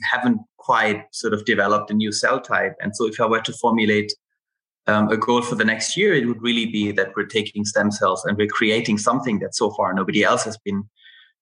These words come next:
able to make. And, and we're really sort of showcasing for the first time for real, um, that, that this can be done. And, um, so that would be my, my,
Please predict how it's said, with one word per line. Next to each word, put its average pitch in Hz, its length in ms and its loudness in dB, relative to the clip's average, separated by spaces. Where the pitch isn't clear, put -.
able 117 240 4
to 117 160 -2
make. 98 560 0
And, 95 300 0
and 104 220 2
we're 101 140 2
really 107 260 2
sort 101 200 2
of 95 120 0
showcasing 117 840 0
for 110 100 0
the 104 100 2
first 123 300 0
time 107 200 2
for 104 200 0
real, 113 480 2
um, 101 480 4
that, 101 300 0
that 95 160 2
this 107 160 0
can 117 240 0
be 104 100 0
done. 95 400 -2
And, 90 280 -6
um, 87 300 0
so 117 160 0
that 120 220 0
would 160 120 0
be 113 120 2
my, 104 480 2
my, 95 300 -2